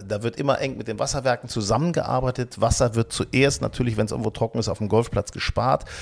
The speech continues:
Außerdem legen Golfplätze eigene Wasserreservoirs an, um eben halt, äh, die, die, die Fairways bewässern zu können und benutzen meistens auch sowieso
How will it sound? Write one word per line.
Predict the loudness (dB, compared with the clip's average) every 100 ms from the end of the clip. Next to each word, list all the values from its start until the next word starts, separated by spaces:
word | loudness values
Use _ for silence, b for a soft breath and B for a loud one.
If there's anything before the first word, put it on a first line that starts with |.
| B
Außerdem | B 4 6 2 2 4
legen | 4 4
Golfplätze | 4 2 2 -4 -2
eigene | 0 0 0
Wasserreservoirs | 0 0 -2 -2 -2 -2 0 2 2 0 0
an, | 2 4 4 2
um | 2 2
eben | 0 0 0
halt, | 0 0 2
äh, | 4 4 4 0 B B -2
die, | 0 0 -2
die, | -2 -2
die | -2 -2
Fairways | 2 6 6 6 2 0 -2
bewässern | 0 2 2 2
zu | 0
können | 2 2 4
und | 4 4 2
benutzen | -2 0 2
meistens | 4 4 2 -2
auch | -2
sowieso | 0 2 2 2